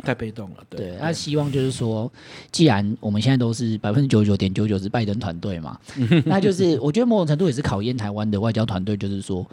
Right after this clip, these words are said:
Speaker 1: 对。
Speaker 2: 我们到底能不能，现在有一个很强的对比组，就是前川普团-，团队，
Speaker 1: 对。
Speaker 2: 那我们到底能不能在拜登执政的时期一样达到这样的高度或是标杆，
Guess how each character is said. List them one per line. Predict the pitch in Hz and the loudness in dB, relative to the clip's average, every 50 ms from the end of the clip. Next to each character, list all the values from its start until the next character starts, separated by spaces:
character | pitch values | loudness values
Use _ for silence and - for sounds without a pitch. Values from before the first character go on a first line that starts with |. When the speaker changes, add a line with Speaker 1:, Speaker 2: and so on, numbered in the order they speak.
| - - - | -16 -20 -12
Speaker 1:
对。 | - 127 127 | -8 -4 -4
Speaker 2:
我 | |
们 | 131 131 | -2 -2
到 | 131 190 185 | 0 0 0
底 | - 117 110 | 0 -2 -2
能 | 107 104 107 | -2 -2 -4
不 | 110 - 156 135 | -4 -4 -2 0
能， | 120 104 95 92 95 107 - _ _ | 2 2 0 0 -2 -6 -8 _ _
现 | - - 196 | 0 2 2
在 | 196 180 | 2 2
有 | 127 113 | 2 0
一 | 110 | 0
个 | 117 120 | -2 -4
很 | - - 101 | -4 -6 -6
强 | 92 - 95 90 | -6 -6 -4 -4
的 | 101 107 | -4 0
对 | - 143 120 98 | 2 2 2 2
比 | 104 101 | 0 -2
组， | 98 101 92 | -4 -4 -2
就 | 104 107 107 | -2 -2 -2
是 | 107 - | -4 -4
前 | - - - 113 101 113 | -4 -4 -2 -2 -2 0
川 | - 143 123 127 | 0 0 0 0
普 | 117 98 | 0 -2
团-， | 92 - 80 - 87 - - | -2 -2 -2 -4 -4 -4 -2
团 | - 104 95 95 | -2 0 0 0
队， | - - 113 95 - - - - - - | -2 -2 -2 -2 -4 -6 -12 -20 -18 -10
Speaker 1:
对。 | - 226 | -4 0
Speaker 2:
那 | 214 | 0
我 | 208 160 | 0 0
们 | 131 117 | 0 -2
到 | - 180 | -2 -4
底 | 160 107 214 - 98 101 113 | -2 -4 -4 -4 -4 -2 0
能 | 117 110 120 | 2 4 4
不 | 160 | 6
能 | 147 135 117 | 6 6 6
在 | 117 139 135 | 4 4 4
拜 | - 135 123 107 | 4 4 2 2
登 | - 110 104 113 104 | 2 2 2 0 0
执 | - - - 101 | -4 -6 -4 -2
政 | 117 113 | 0 0
的 | 107 101 | 0 0
时 | - - 95 87 | -2 -4 -6 -8
期 | 98 - - 92 | -6 -6 -6 -6
一 | 87 80 95 110 | -6 -4 -2 0
样 | 135 139 131 | 0 0 2
达 | 113 98 107 | 0 0 0
到 | 117 120 | 0 0
这 | 113 120 | 0 0
样 | 113 104 | -2 -2
的 | 95 92 90 87 | -2 -2 -4 -4
高 | 80 - 110 90 95 104 | -2 -2 0 0 0 -2
度 | - 104 92 85 | -2 -4 -4 -4
或 | - - 120 110 | -4 -4 -4 -2
是 | 110 113 104 | -2 -4 -4
标 | - 110 98 98 101 | -2 0 0 0 0
杆， | - 107 95 95 | -2 -6 -8 -8